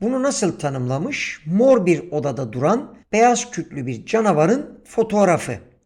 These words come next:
Bu cümlelerin genelde bir tanımlama cümlesi olduğuna dikkat edelim.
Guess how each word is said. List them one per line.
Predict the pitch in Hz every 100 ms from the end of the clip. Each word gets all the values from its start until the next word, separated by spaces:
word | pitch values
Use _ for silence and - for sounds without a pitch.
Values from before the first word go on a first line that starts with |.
| -
Bu | 285
cümlelerin | 285 214 165 139 135 127
genelde | 214 233 220 165 165 214 285 -
bir | 208 -
tanımlama | - 208 214 220 226 226
cümlesi | 156 147 127 -
olduğuna | 131 123 139 214 214
dikkat | 208 - 214 202
edelim. | 113 127 202 320